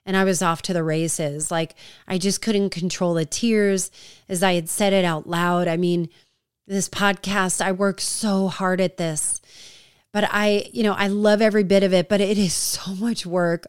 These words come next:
almost four years of work. And I want it to resonate. I want it to be powerful, not just an outlet for me, but a refuge for you,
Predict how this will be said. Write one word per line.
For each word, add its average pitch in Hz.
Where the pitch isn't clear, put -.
almost 208
four 208
years 190
of 170
work. 160
And 190
I 196
want 190
it 202
to 196
resonate. 170
I 185
want 185
it 196
to 175
be 180
powerful, 165
not 202
just 214
an 196
outlet 190
for 196
me, 185
but 180
a 202
refuge 185
for 180
you, 160